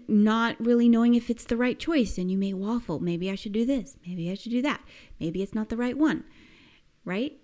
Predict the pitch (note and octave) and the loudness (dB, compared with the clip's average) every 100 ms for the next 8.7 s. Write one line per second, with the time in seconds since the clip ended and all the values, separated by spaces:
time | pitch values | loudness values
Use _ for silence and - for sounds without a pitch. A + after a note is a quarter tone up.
0 | _ _ _ _ _ F#3 G3 A3+ A#3 A#3+ | _ _ _ _ _ -2 4 6 8 6
1 | A#3+ A#3 A3+ A3+ A3+ G#3+ A3 G#3+ A3 - | 6 4 2 0 0 2 0 0 -2 -2
2 | A3 G#3+ G#3 G3 G#3 G#3 G#3+ G#3+ _ _ | 0 0 -2 -2 0 2 0 -4 _ _
3 | _ _ - G#3 G3+ G#3 - G3+ G3 - | _ _ -8 -2 -2 -2 -2 -2 -2 -2
4 | G3 G3 F#3+ - G#3 - E3 E3 F#3 G3 | 0 0 0 0 -2 -2 -6 -2 0 2
5 | G3 F3+ E3+ G3 G#3+ G#3+ G#3 F#3 A#3+ D4 | 2 0 -2 -2 -2 0 -2 -2 -2 -4
6 | - _ _ _ _ _ _ _ _ _ | -8 _ _ _ _ _ _ _ _ _
7 | F3+ G#3+ C4+ F3+ F3+ F3 E3+ F3 F#3+ F#3+ | -4 -2 -4 -4 -4 -2 0 0 2 2
8 | F#3 F3+ - A3 - - - | 0 -4 -8 -10 -10 -14 -20